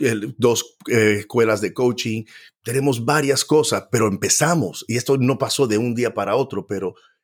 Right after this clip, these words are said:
¿qué tú necesitas para empezar ahora? Para de, de decir mañana y mañana y mañana, porque mañana va a llegar y no lo vas a hacer. Tienes que empezarlo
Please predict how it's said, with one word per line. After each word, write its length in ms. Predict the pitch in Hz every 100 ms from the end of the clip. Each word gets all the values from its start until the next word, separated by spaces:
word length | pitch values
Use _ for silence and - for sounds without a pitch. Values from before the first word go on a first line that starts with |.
| _ _ _ -
¿qué 180 | 160
tú 180 | 165 180
necesitas 760 | 160 143 117 - 147 131 107 -
para 240 | 104 98
empezar 440 | 95 101 - 104 107
ahora? 380 | 107 120 - - _ _ _ _ _ _ _ _ _ _ _
Para 400 | 165 160 175 175
de, 420 | 143 139 123 110 - - - _ _ _ _
de 260 | 110 113
decir 420 | 117 113 - 143
mañana 680 | 127 123 139 160 156 117 95 -
y 100 | 131
mañana 680 | 123 123 143 151 131 107 98 87
y 140 | 135
mañana, 580 | 127 127 139 147 123 107
porque 280 | 117 110 113
mañana 420 | 110 117 151 151
va 100 | 147
a 40 | 156
llegar 560 | 135 131 151 170 180 -
y 80 |
no 140 | 113 123
lo 100 | 131
vas 180 | 131 123
a 40 |
hacer. 340 | 113 139 - -
Tienes 260 | 120 131 -
que 60 |
empezarlo 720 | 117 110 107 123 120 131 139